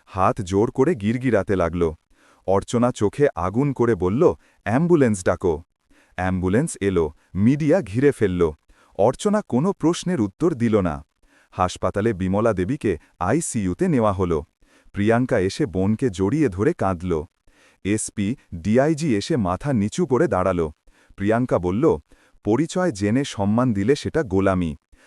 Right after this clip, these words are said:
আমার বোন দেখতে চেয়েছিল সাধারণ মানুষের সঙ্গে কি হয়, দেখে নিয়েছে।" পরদিন সকালে প্রিয়াঙ্কা নিজে থানায় গেল। রাকেশ শর্মা সহ সবাইকে সাসপেন্ড করে হাত কড়া পরানো হলো। সন্ধে প্রেস কনফারেন্সে প্রিয়াঙ্কা বলল,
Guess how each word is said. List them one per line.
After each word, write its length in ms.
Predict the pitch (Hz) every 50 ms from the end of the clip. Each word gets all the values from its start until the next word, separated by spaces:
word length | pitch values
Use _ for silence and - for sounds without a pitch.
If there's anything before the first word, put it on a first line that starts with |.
| _ _ -
আমার 340 | - 92 110 139 165 180 147
বোন 240 | 101 87 98 120 156 147
দেখতে 300 | 110 98 98 - - - 135
চেয়েছিল 420 | - - 107 107 107 - - 123 156 170
সাধারণ 520 | - - - 90 92 95 123 143 165 160 123
মানুষের 440 | 92 85 90 110 139 - - 180
সঙ্গে 380 | - - - 104 104 117 143 175 - -
কি 160 | - 143 175 170
হয়, 320 | 107 98 92 90 82 71 71 _ _ _ _ _ -
দেখে 380 | 87 80 104 120 - - 185 165
নিয়েছে।" 400 | 131 104 98 92 - - 98 85 76 73 _ _ _ _ _ _ _ _ _ _ _ _ -
পরদিন 420 | 92 95 107 107 110 139 165 160
সকালে 420 | 139 - 101 90 - 131 139 139 101 85 - _ _ _ _
প্রিয়াঙ্কা 440 | - 98 104 107 123 151 170 - 185
নিজে 320 | 143 107 104 226 220 160 175
থানায় 380 | - - - 104 104 98 95 87
গেল। 180 | 92 87 85 85 78 73 - _ _ - _ _ _ -
রাকেশ 420 | 87 87 92 92 - - 151 -
শর্মা 380 | - - 101 92 92 101 120 123
সহ 220 | - - 95 95 131
সবাইকে 540 | 156 - - 92 90 87 123 160 175 - 185 156
সাসপেন্ড 480 | - - 90 92 - - 143 135 120 -
করে 240 | - 104 117 165 107 - _ _ _ _
হাত 220 | - - 110 135 - -
কড়া 220 | - 95 95 165
পরানো 380 | 165 - 98 95 107 107 101 90
হলো। 260 | 82 90 85 85 80 73 - _ _ _ _ _ _ _ _ -
সন্ধে 440 | - - 110 104 107 107 101 131 135
প্রেস 280 | 117 - - 107 113 - -
কনফারেন্সে 600 | - 95 92 92 - 113 113 117 120 117 - 147
প্রিয়াঙ্কা 460 | - - 98 98 104 113 117 - 113
বলল, 260 | 90 92 90 95 123